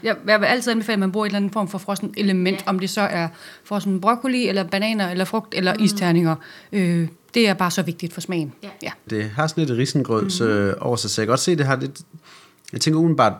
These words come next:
Speaker 3: netop morgen,
Speaker 1: Mhm.
Speaker 3: øh, grødagtigt vil det her jo ikke være sådan
Speaker 1: Mhm.
Speaker 3: lige så mærkeligt, som jeg synes, det lød.
Speaker 1: Nej. Den havde været helt iskold, måske en anelse mere, øh, tyk, og så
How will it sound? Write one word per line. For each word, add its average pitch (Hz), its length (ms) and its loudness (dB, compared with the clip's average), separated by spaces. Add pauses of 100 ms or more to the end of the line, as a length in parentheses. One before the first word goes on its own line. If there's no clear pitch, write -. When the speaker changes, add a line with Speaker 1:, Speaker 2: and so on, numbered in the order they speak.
(300)
Speaker 3:
netop 127 280 0
morgen, 113 560 2 (240)
Speaker 1:
Mhm. 196 180 -6
Speaker 3:
øh, 113 280 2
grødagtigt 117 640 -2
vil 107 80 -4
det 117 80 -2
her 120 80 2
jo 113 40 2
ikke 117 120 -2
være 104 120 2
sådan 104 240 2
Speaker 1:
Mhm. 101 160 -2 (140)
Speaker 3:
lige 127 100 -2
så 131 100 2
mærkeligt, 117 360 0
som 104 160 -2
jeg 104 100 -6
synes, - 100 -10
det 120 100 -2
lød. 120 180 0 (180)
Speaker 1:
Nej. 233 140 -12 (280)
Den 226 120 0
havde 208 140 0
været 208 180 0
helt 277 180 0
iskold, 254 400 0
måske 220 240 -2
en 247 300 -2
anelse 269 440 2
mere, 226 500 2
øh, 170 540 0 (220)
tyk, 302 300 -4 (180)
og 214 100 2
så 226 200 2